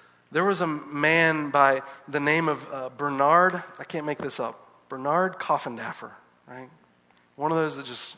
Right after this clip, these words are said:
rolls off the tongue, you know, everybody wants that last name, Coffindaffer. And, um, he grew up, the reason I know this guy is he grew up in West Virginia. I never met him in my life, but it just, you know, he's just West Virginia legend there. And, uh,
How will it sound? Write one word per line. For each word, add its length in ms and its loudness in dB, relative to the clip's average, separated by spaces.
rolls 240 -4
off 180 0
the 60 -8
tongue, 400 0
you 60 -6
know, 120 -4
everybody 400 0
wants 260 -6
that 140 -2
last 240 -2
name, 220 -12
Coffindaffer. 640 -6
And, 220 2
um, 220 4
he 100 -4
grew 240 4
up, 180 4
the 80 -2
reason 200 6
I 80 6
know 180 6
this 160 2
guy 240 8
is 80 0
he 80 -8
grew 200 0
up 200 -4
in 340 -6
West 280 -2
Virginia. 600 -4
I 80 -4
never 300 2
met 320 0
him 100 0
in 80 -2
my 60 -2
life, 320 0
but 100 -10
it 80 -10
just, 320 -12
you 100 -16
know, 120 -12
he's 100 -18
just 240 -20
West 220 -10
Virginia 280 -10
legend 340 -6
there. 140 -16
And, 180 2
uh, 180 6